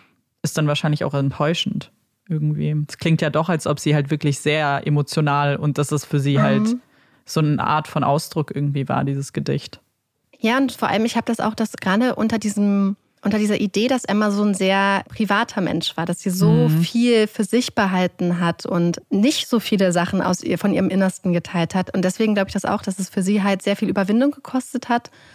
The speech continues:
Speaker 2: Und es ist ja auch, ich glaub, es ist so menschliches Grundbedürfnis, Verbindungen herzustellen und einander zu verstehen.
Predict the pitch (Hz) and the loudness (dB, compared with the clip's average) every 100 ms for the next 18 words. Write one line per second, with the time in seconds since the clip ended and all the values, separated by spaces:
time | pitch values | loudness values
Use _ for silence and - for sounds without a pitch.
0 | - - 220 240 - - 190 208 202 214 | -12 -4 -2 -2 -2 -2 0 -2 -2 -2
1 | 214 220 214 - 220 214 - 233 262 226 | -2 0 0 -2 -4 -4 0 0 0 0
2 | 190 208 196 202 196 220 226 214 202 202 | 0 -2 -2 -2 0 2 2 2 0 -2
3 | - 202 - 190 190 196 - 190 185 - | -2 -2 0 0 2 2 0 0 0 0
4 | 196 202 202 - 214 196 - - 247 233 | 2 2 0 -4 -4 -4 -4 -2 0 2
5 | 185 | 0